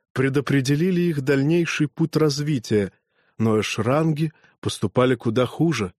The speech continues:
Они выступали в роли богов, порабощали расы, стоящие на низкой ступени развития, открывали им доступ к высочайшим технологиям.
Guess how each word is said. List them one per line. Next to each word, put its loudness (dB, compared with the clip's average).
Они 2
выступали 2
в 0
роли 2
богов, -2
порабощали 0
расы, -2
стоящие 0
на 0
низкой -2
ступени -2
развития, -2
открывали 0
им 0
доступ -2
к -12
высочайшим 0
технологиям. -2